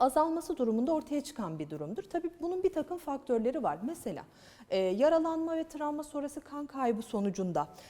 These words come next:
demir eksikliği sonucu hemoglobin yetersizliğinde,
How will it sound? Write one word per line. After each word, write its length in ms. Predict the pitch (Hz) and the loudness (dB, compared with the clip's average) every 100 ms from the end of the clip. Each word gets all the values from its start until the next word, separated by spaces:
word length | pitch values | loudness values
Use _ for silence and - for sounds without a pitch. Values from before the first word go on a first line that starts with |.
| - | -6
demir 260 | 190 254 311 | 2 2 4
eksikliği 520 | 320 - 311 - 302 | 0 0 -4 -2 -4
sonucu 360 | 294 277 269 277 | -2 -4 -2 0
hemoglobin 540 | 247 254 240 247 269 | 2 2 2 0 0
yetersizliğinde, 1040 | 339 294 254 220 220 190 170 165 160 143 | 0 0 2 0 0 -6 -4 -4 -2 -4